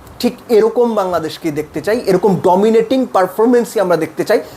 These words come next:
পাওয়ার প্লেতে পঞ্চাশ রানই দেখতে চাই, আগে ব্যাটিং করলে দুশো রান করতে দেখতে চাই, এবং রান চেস করতে গেলে ওই মানসিকতাটা দেখতে চাই যে ভাই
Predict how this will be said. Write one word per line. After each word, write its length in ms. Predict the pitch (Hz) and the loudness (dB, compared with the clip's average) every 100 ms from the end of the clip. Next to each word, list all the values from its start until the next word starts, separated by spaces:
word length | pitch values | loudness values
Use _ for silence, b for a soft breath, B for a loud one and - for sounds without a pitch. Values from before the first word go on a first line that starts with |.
| - | -2
পাওয়ার 220 | 196 233 233 | 2 2 2
প্লেতে 200 | 240 240 226 | 0 0 0
পঞ্চাশ 280 | 220 220 196 | 0 -2 -2
রানই 160 | 208 208 220 | -2 0 0
দেখতে 160 | 240 | 0
চাই, 140 | 233 254 | 0 0
আগে 220 | 185 202 | 2 2
ব্যাটিং 240 | 202 196 226 | 2 0 0
করলে 180 | 220 220 | 0 0
দুশো 260 | 180 196 214 | 0 -2 0
রান 140 | 208 208 | 0 0
করতে 160 | 220 226 | 0 2
দেখতে 240 | 214 208 | 0 0
চাই, 160 | 214 240 B B | 0 0 B B
এবং 160 | 240 269 220 | 2 4 4
রান 140 | 240 254 | 4 2
চেস 260 | 254 247 247 - | 2 0 -2 -2
করতে 240 | 254 254 254 | -2 0 0
গেলে 140 | 240 247 | 2 2
ওই 120 | 240 226 190 | 2 0 2
মানসিকতাটা 580 | 202 254 302 285 285 240 | 2 0 0 0 0 0
দেখতে 240 | 214 - 185 | 0 -2 -2
চাই 100 | 214 | 0
যে 60 | 254 - B B 139 | 0 -2 B B -4
ভাই 180 | 170 | 0